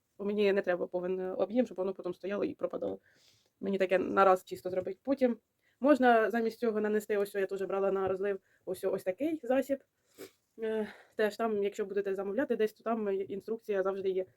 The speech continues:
Е, ну, якщо цей засіб, ой, що цей, е, ми наносимо на, е, скільки? На десять-п'ятнадцять хвилин можна, е, прогріти термошапкою. Ну, у мене термошапки немає, я просто, е, грію гарячим повітрям,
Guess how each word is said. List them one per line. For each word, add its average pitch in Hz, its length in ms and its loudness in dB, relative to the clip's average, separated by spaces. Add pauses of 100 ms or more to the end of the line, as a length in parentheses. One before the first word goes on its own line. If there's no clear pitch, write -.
(1040)
Е, 214 220 0
ну, 233 80 2
якщо 220 260 4
цей 311 220 4
засіб, 254 340 4 (140)
ой, 208 140 -4 (300)
що 226 160 -4
цей, 294 280 0 (340)
е, 214 260 0
ми 233 240 2
наносимо 214 500 0
на, 196 400 -2 (380)
е, - 280 -2
скільки? - 320 -10 (400)
На 208 100 -2
десять-п'ятнадцять 202 600 -4
хвилин 277 260 2
можна, 226 340 2 (360)
е, 208 240 2
прогріти 202 500 -2
термошапкою. 196 560 0
Ну, 247 60 -2
у 247 40 2
мене 233 140 2
термошапки 190 480 -6
немає, 180 300 -2
я 180 100 -2
просто, 180 320 -6 (440)
е, 202 300 0 (240)
грію 190 600 0
гарячим 185 480 2 (200)
повітрям, 247 480 4